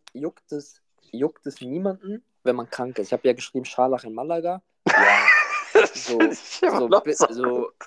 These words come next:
Speaker 1: ist okay Aufrufe, so, ne? Jetzt nicht wenige,
Speaker 2: Scharlach in
Speaker 1: aber und,
Speaker 2: Malaga.
Speaker 1: die brauchen richtig Drama, die brauchen so vierzig Grad Fieber und keiner spricht Spanisch, so irgendwas, weißt du, wie ich mein?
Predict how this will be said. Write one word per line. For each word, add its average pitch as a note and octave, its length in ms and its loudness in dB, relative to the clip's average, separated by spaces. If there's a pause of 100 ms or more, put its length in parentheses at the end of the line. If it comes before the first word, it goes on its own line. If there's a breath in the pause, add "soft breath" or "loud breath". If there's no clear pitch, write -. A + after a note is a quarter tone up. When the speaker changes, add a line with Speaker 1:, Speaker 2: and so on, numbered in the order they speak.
Speaker 1:
ist C3+ 200 -10
okay - 260 -4
Aufrufe, C4 480 4
so, G#3 120 -4
ne? F4+ 280 10
Jetzt D4 200 6
nicht D#4 220 2
wenige, B3 300 -4
Speaker 2:
Scharlach C4 380 -6
in G#3+ 60 -18
Speaker 1:
aber A3 160 0
und, C4 80 0
Speaker 2:
Malaga. - 160 -6
Speaker 1:
die C3+ 80 -6
brauchen C#3+ 240 -6
richtig F#3 340 -14
Drama, D#3 320 -10
die - 60 -14
brauchen C3+ 320 -4
so C3+ 180 -4 (340)
vierzig - 460 -4
Grad C3 180 -4
Fieber D3 280 -2
und B2+ 120 -6
keiner B2 240 -4
spricht - 300 -14
Spanisch, A#2 480 -4
so C3 240 0
irgendwas, G#2 320 -8
weißt - 180 -10
du, G#3+ 60 -12
wie G3+ 60 -14
ich - 60 -20
mein? G#3+ 140 -16